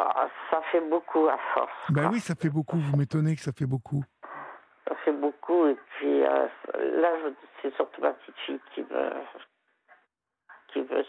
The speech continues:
Speaker 1: soucie beaucoup.
Speaker 2: Ouais. Elle ne, elle ne fait rien de la journée, là, donc, du coup ?
Speaker 1: Ah non, rien, rien. Elle traîne en robe de chambre et en pyjama toute la journée.
Speaker 2: Oh là là.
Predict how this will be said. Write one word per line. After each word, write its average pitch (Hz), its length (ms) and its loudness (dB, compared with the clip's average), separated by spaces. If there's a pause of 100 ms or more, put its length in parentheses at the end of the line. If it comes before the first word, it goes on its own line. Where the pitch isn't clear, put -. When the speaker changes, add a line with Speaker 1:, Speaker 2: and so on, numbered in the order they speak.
Speaker 1:
soucie - 480 -10 (380)
beaucoup. 143 240 -4
Speaker 2:
Ouais. 139 80 0 (580)
Elle 165 140 2
ne, 180 140 4
elle 180 100 2
ne 180 80 2
fait - 160 -4
rien 170 240 0
de 202 80 2
la 180 80 2
journée, 147 320 0
là, 127 160 -2
donc, 131 240 0
du 127 120 -8
coup ? 131 200 -4 (640)
Speaker 1:
Ah 185 180 -2
non, 226 200 0
rien, 254 280 4 (140)
rien. 233 220 4 (480)
Elle 175 180 0
traîne 202 300 2
en 185 180 6
robe 185 280 -2
de 202 120 6 (140)
chambre 190 220 2
et 190 80 6
en 175 100 2
pyjama 190 580 0
toute 190 180 -10
la 208 140 4
journée. 202 360 0 (420)
Speaker 2:
Oh 143 40 -4
là - 220 -12
là. - 80 -16